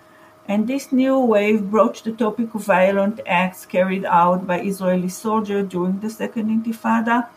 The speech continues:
and violation of human rights. And in this regard, it has undoubtedly, I think, pioneered the representation of the trauma of twenty-first century perpetrator in world cinema. It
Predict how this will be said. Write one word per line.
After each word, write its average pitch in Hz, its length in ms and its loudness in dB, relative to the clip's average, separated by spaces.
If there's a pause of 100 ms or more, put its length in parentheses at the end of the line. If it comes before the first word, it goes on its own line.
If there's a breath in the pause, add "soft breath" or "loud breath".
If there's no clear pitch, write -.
(120)
and 226 200 4
violation 208 640 2
of 185 160 -4
human 175 500 -2
rights. 196 600 -2 (180)
And 196 260 0
in 202 120 -2
this 233 440 -4
regard, 220 560 2
it 208 220 -4 (160)
has 196 400 2
undoubtedly, 196 1200 0
I 180 140 -4
think, 226 560 0 (460 soft breath)
pioneered 220 760 2
the 190 120 -4
representation 202 880 -4
of - 280 -10 (120)
the 190 100 -6
trauma 220 600 4
of 220 100 -4
twenty-first 208 580 -6
century 208 500 -2
perpetrator 220 840 -4
in 214 360 -2
world 220 360 2
cinema. 185 540 -2 (400 soft breath)
It 214 160 -6